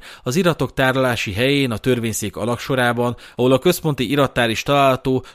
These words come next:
csőtörés következett be, melynek során az épület teljes egészében hatvan centiméter magasságban elázott.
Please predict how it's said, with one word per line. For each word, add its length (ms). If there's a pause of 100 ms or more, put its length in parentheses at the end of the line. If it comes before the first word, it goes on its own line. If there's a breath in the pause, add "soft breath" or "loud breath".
csőtörés 560
következett 560
be, 260
melynek 320
során 340
az 120
épület 340
teljes 380
egészében 560
hatvan 400
centiméter 640
magasságban 680
elázott. 640